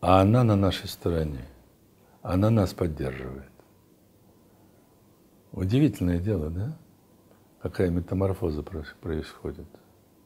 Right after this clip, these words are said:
Ну, это вообще-то очень сложная тема, конечно, национализм. Вот в, в этих, э, проявлениях, конечно, вот на-, на-,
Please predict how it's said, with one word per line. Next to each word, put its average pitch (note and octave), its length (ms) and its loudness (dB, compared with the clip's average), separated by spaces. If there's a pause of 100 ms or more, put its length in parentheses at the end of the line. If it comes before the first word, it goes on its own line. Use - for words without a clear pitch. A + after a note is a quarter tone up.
(2250)
Ну, B2 320 4
это G#2 260 -2
вообще-то G2 840 0 (240)
очень F2+ 240 -4
сложная D#2 500 -4
тема, C2+ 380 -12
конечно, - 320 -16
национализм. E2 1160 -8 (3250)
Вот E2 200 -6
в, F2+ 40 -2
в E2+ 300 -2
этих, - 480 -6
э, - 340 -6 (800)
проявлениях, E2+ 720 4
конечно, D#2+ 500 -6
вот - 320 -10
на-, - 300 -10
на-, E2+ 260 -8